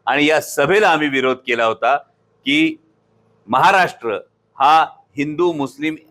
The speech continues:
ऐक्याने चालणारा हे राज्य आहे आणि यामध्ये कुठेही तेढ निर्माण होऊ नये म्हणून आम्ही या सभेला पूर्णपणे विरोध करणार म्हणून घेतलेल्या भूमिकेचा एक गुन्हा म्हणे कुठेतरी दाखल होता,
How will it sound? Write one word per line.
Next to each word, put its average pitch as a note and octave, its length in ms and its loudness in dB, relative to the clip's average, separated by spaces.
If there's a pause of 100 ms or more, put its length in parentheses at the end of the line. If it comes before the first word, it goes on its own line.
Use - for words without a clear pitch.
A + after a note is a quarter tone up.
(200)
ऐक्याने D#3 580 0
चालणारा A#2+ 540 2 (680)
हे C#3 100 2
राज्य B2 360 2
आहे A2 260 0 (320)
आणि D3 180 -2
यामध्ये E3 360 2
कुठेही F3 520 -2
तेढ F#3 240 0
निर्माण D3+ 420 2
होऊ C3+ 160 -2
नये D#3+ 120 0
म्हणून D#3 260 -2
आम्ही D3 360 -2
या D3 160 4
सभेला C3+ 440 0
पूर्णपणे C3+ 540 -4
विरोध A3+ 440 2
करणार A#2+ 400 -2 (420)
म्हणून A#3 360 2
घेतलेल्या F#3+ 480 2
भूमिकेचा B2 760 -2 (600)
एक C#3 220 -2
गुन्हा C#3 520 2
म्हणे C#3+ 280 -4
कुठेतरी C#3+ 480 -4
दाखल B2+ 380 0
होता, A2 300 2